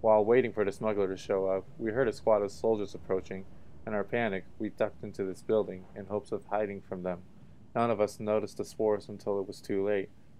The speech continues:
We're all infected. We have a few hours, maybe a day at most.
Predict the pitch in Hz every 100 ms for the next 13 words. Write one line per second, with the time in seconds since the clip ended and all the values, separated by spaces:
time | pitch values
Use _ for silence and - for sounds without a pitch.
0 | - 107 117 107 95 107 - 101 98 -
1 | - 113 113 104 - 104 95 95 92 95
2 | 95 - - - 117 107 104 95 107 104
3 | 95 95 95 95 -